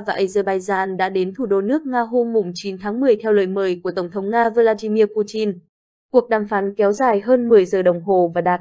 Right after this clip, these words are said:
được những thành công bước đầu. Theo đó, lệnh ngừng bắn được áp dụng từ mười hai giờ ngày mười tháng mười năm hai nghìn không trăm hai mươi vì mục đích nhân đạo để trao đổi tù nhân, những người bị giam giữ khác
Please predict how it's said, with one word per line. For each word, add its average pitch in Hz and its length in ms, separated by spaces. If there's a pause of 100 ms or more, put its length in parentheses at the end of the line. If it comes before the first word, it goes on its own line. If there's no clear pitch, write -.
được 180 200
những 190 240
thành 220 200
công 185 200
bước 247 140
đầu. 175 300 (600)
Theo 196 100
đó, 180 320 (240)
lệnh 233 180
ngừng 226 180
bắn 220 140
được 277 140
áp 302 140
dụng 208 320
từ 214 100
mười 208 160
hai 247 220
giờ 208 240
ngày 196 180
mười 190 160
tháng 202 200
mười 220 240
năm 233 180
hai 240 140
nghìn 202 200
không 208 240
trăm 202 200
hai 202 140
mươi 208 340
vì 185 80
mục 180 180
đích 277 160
nhân 233 160
đạo 196 240
để 185 260
trao 208 180
đổi 190 220
tù 185 80
nhân, 214 280 (280)
những 247 180
người 247 180
bị 175 180
giam 202 180
giữ 196 140
khác 269 260